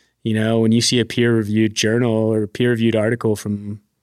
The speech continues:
Harvard Public Health or something, you assume the best generally, right? I mean, these are the things that are informing our policy decisions. So, you know, we, we, we assume that they're,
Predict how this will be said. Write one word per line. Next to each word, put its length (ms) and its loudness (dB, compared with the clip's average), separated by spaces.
Harvard 500 -4
Public 300 -8
Health 480 -6
or 100 -4
something, 420 -6
you 200 0
assume 720 0
the 120 -6
best 680 -4
generally, 500 -6
right? 460 -2
I 40 -4
mean, 260 0
these 240 2
are 60 2
the 100 2
things 240 2
that 80 2
are 240 2
informing 540 0
our 100 0
policy 480 -2
decisions. 540 -2
So, 240 -2
you 100 -4
know, 300 -4
we, 140 -12
we, 320 -12
we 140 -6
assume 300 2
that 100 0
they're, 240 2